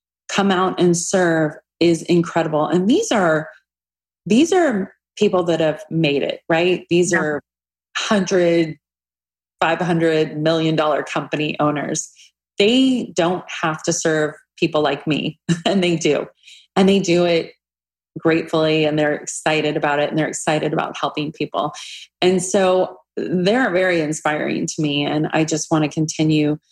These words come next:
Speaker 1: on that mission as well. I think it's so
Speaker 2: Mm-hmm.
Speaker 1: important. And I wanna say that when you start investing in yourself too, and you, you see that growth within, within yourself, your business will grow. And if you haven't started a business yet,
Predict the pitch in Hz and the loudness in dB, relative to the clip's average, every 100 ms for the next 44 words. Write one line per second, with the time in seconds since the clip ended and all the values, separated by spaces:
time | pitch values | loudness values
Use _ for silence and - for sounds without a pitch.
0 | _ _ - 160 160 151 156 143 - 156 | _ _ -2 0 0 -2 -2 -2 0 0
1 | 147 - 151 175 160 160 - 156 156 160 | 0 0 0 0 -2 -6 -8 -4 0 2
2 | 165 - - 151 156 190 156 151 170 151 | 2 0 -2 0 2 0 0 -4 -4 -8
3 | _ _ _ - 196 196 196 - - - | _ _ _ -4 0 2 0 -2 -10 -2
4 | 226 240 320 311 233 214 196 180 175 170 | 0 2 2 0 0 0 0 2 2 2
5 | 185 170 160 156 - 165 156 156 147 - | 0 2 2 0 0 0 2 0 -2 -2
6 | 143 - - 190 175 160 147 160 156 156 | -4 -4 -4 2 2 2 2 2 2 2
7 | 151 - 165 156 - 180 165 - 156 156 | 0 -4 -4 -2 0 0 0 -2 0 2
8 | 180 - 170 185 190 - - 170 165 165 | 0 0 0 2 0 -4 -2 -2 2 2
9 | 175 175 - 190 202 - _ _ _ _ | 2 0 0 0 0 -4 _ _ _ _
10 | _ 196 175 175 156 - 202 202 208 202 | _ 0 2 2 0 0 -2 0 0 2
11 | 202 190 196 156 147 196 214 - - - | 2 2 2 0 -2 -2 -2 -4 -8 -2
12 | 156 165 196 208 208 196 202 190 - 202 | 0 2 2 0 0 0 -2 -2 0 0
13 | 202 208 | 2 -2